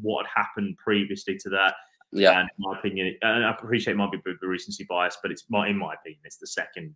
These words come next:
Speaker 1: best game that's ever been played at Ali Pali.
Speaker 2: That
Speaker 1: Um,
Speaker 2: and Fallon Sherrock back on the big stage at the World Championship.
Speaker 1: Well, yeah, let, let's not go
Speaker 2: <laughs>
Speaker 1: down there, uh, right,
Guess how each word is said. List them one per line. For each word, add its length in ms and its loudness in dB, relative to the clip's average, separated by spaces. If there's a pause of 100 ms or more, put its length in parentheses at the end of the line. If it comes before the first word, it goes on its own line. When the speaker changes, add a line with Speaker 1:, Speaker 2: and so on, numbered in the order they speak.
(180)
Speaker 1:
best 320 -8
game 220 -4
that's 160 -12
ever 100 -14
been 140 -18
played 240 -10
at 120 -10
Ali 220 -8
Pali. 220 -4 (460)
Speaker 2:
That 300 10
Speaker 1:
Um, 80 8
Speaker 2:
and 280 4 (340)
Fallon 280 8
Sherrock 280 6
back 180 2
on 80 -2
the 60 -4
big 140 -4
stage 340 -2
at 120 -4
the 140 -6 (120)
World 220 -6
Championship. 460 -12 (680)
Speaker 1:
Well, 500 0
yeah, 340 4
let, 180 0
let's 140 6
not 160 10
go 180 8
Speaker 2:
<laughs> 240 2
Speaker 1:
down 160 4
there, 1400 6
uh, 40 -4
right, 420 10